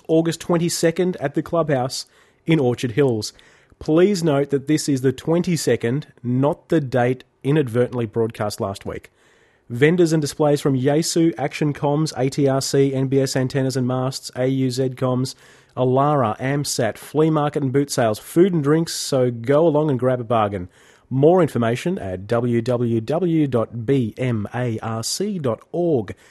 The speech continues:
Follow the prompts to the Winterfest page, and here's a great one. I love this next story. Forty metre portable antenna shootout. Northern Rivers Wyson, in conjunction with the Summerland Amateur Radio Club,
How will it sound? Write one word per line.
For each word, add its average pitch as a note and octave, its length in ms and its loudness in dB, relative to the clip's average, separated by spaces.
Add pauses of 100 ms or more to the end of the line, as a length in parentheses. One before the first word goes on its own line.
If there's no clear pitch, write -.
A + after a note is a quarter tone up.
(240)
Follow B2 260 -2
the G#2+ 60 -4
prompts C3+ 400 -8
to - 100 -4
the D3 120 0
Winterfest F3+ 580 -2
page, G2+ 420 -2
and A#2+ 220 -4
here's C3+ 160 -2
a A2 80 -4
great A2 400 -4
one. A2 200 -8
I A2+ 120 -8
love A#2+ 320 -2
this A#2 160 -4
next A2+ 180 -4
story. G#2+ 320 -2 (560)
Forty G3 540 2
metre D#3 320 4
portable D#3 560 0
antenna B2+ 380 -2
shootout. A#2 480 0 (920)
Northern D3+ 420 4
Rivers C#3 320 2
Wyson, C3 640 -2 (280)
in C3 140 0
conjunction C3+ 560 0
with B2 120 2
the A2+ 60 0
Summerland B2+ 560 0
Amateur A#2+ 240 -2
Radio B2+ 380 0
Club, G#2+ 340 -4